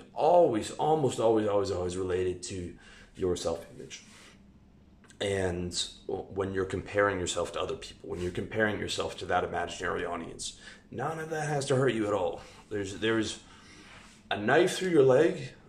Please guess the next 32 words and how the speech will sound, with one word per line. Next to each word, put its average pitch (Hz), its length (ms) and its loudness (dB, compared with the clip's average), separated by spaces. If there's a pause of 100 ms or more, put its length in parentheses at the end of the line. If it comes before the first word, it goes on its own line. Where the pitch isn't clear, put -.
(260)
is 123 160 0
gonna 120 160 4
hurt 113 300 0
you, - 100 -12 (280)
okay? 98 180 -2
There's 110 200 4
gonna 110 140 2
be 104 100 -2
pain 107 300 -2
there, 85 260 -6 (500)
but 101 160 4
your 107 160 4
image 139 260 6
doesn't 101 200 2
have 101 200 -2
to 92 100 -2
hurt 76 140 -2
you 90 140 -10
at - 60 -8
all, - 360 -8 (680)
okay? 85 300 0 (340)
Sometimes 123 440 2
I 104 80 6
feel 110 260 4
like 104 160 4
I'm 90 140 -4
screaming 98 480 -4
into 87 200 -6
a 78 60 -4
fucking 90 360 -6
void 87 280 -2
here. 101 300 -4